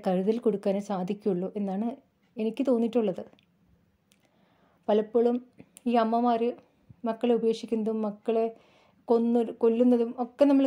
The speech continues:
കാണുന്നുണ്ട്. അതെല്ലാം ഒരു അവർക്ക് ഒരു ഭർത്താവിൻ്റെ പ്രൊട്ടക്ഷൻ കിട്ടാത്ത സ്ത്രീകളാണ് അധികവും കാ-, ചെയ്യുന്നതെന്നാണ് എനിക്ക് തോന്നുന്നത്. മുഴുവനും അങ്ങനെയല്ല, എക്സെപ്ഷൻ ഉണ്ട്. പക്ഷേ ഒരുവിധം കേസിലും നോക്കുമ്പോൾ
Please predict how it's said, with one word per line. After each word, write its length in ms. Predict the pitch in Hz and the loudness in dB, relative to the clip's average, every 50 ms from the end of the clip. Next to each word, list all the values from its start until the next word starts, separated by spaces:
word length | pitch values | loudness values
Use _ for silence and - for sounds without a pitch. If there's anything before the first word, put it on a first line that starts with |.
| 262 262 | 2 0
കാണുന്നുണ്ട്. 480 | 240 226 220 220 220 208 196 180 220 214 180 _ _ _ _ - | 0 -2 -2 -4 -4 -6 -6 -8 -10 -14 -16 _ _ _ _ -6
അതെല്ലാം 420 | 214 214 208 220 226 233 233 240 247 254 262 - _ _ _ _ _ _ _ _ _ _ _ - | -4 0 0 0 0 0 -2 -2 -4 -4 -6 -12 _ _ _ _ _ _ _ _ _ _ _ -8
ഒരു 180 | 233 214 214 233 226 - 220 | -6 -4 -2 -2 -2 0 0
അവർക്ക് 340 | 214 226 214 220 - 240 233 233 - - _ _ _ _ _ - - - _ - - _ - 247 220 220 | -2 -2 -4 -4 -6 -4 -4 -4 -6 -8 _ _ _ _ _ -20 -20 -20 _ -20 -20 _ -12 -6 -2 0
ഒരു 160 | 226 240 240 233 247 269 339 - _ _ _ _ _ - | 2 2 2 2 0 -2 -6 -10 _ _ _ _ _ -4
ഭർത്താവിൻ്റെ 520 | 214 214 214 - 247 240 240 247 247 254 247 | -4 -4 0 2 2 4 4 4 4 2 2
പ്രൊട്ടക്ഷൻ 420 | 247 226 226 226 226 - - 240 233 220 | 0 0 0 -2 -4 -2 -4 -4 -2 -4
കിട്ടാത്ത 580 | - 233 220 - - 240 233 226 226 - 240 240 233 _ - | -6 -8 -10 -6 -2 -2 -2 0 0 -2 -4 -4 -4 _ -18
സ്ത്രീകളാണ് 560 | - - 247 240 226 233 247 247 233 226 233 | -8 -4 -2 0 0 2 2 2 2 2 0
അധികവും 320 | 233 208 226 220 233 233 240 | -2 -2 -2 -2 0 -2 -2
കാ-, 240 | 233 247 240 226 220 214 | -2 -2 -2 -2 -2 0
ചെയ്യുന്നതെന്നാണ് 480 | 247 226 226 226 233 240 233 240 233 233 | 0 0 2 2 2 2 2 2 0 0
എനിക്ക് 140 | 233 220 214 - | -2 -2 -2 -2
തോന്നുന്നത്. 360 | 208 214 220 233 220 226 254 269 - _ _ _ _ _ _ _ _ _ _ _ _ _ - | -2 -2 -2 -2 -2 -2 -4 -6 -8 _ _ _ _ _ _ _ _ _ _ _ _ _ -4
മുഴുവനും 460 | 240 214 214 220 220 233 240 240 269 269 | -2 0 2 2 4 4 6 6 6 6
അങ്ങനെയല്ല, 380 | 262 262 262 262 254 226 226 247 269 262 - _ _ _ _ _ - | 6 6 6 4 4 2 0 -2 -2 -4 -8 _ _ _ _ _ -8
എക്സെപ്ഷൻ 440 | - 190 190 - 220 208 214 - - 247 240 | -8 -6 -4 -2 -2 -2 -2 -2 -2 0 0
ഉണ്ട്. 160 | 220 208 233 285 - - | 0 0 -2 -4 -6 -8
പക്ഷേ 240 | - 208 - 226 226 226 214 | -12 -8 -4 -2 -2 0 0
ഒരുവിധം 360 | 220 202 220 233 240 226 269 269 | 0 0 0 0 0 0 0 2
കേസിലും 440 | 262 262 240 240 - 247 226 247 254 269 269 254 | 2 2 2 2 0 -2 -2 -2 -2 -2 -4 -4
നോക്കുമ്പോൾ 420 | 220 214 208 - 240 214 208 240 | -6 -6 -4 -4 -4 -4 -4 -6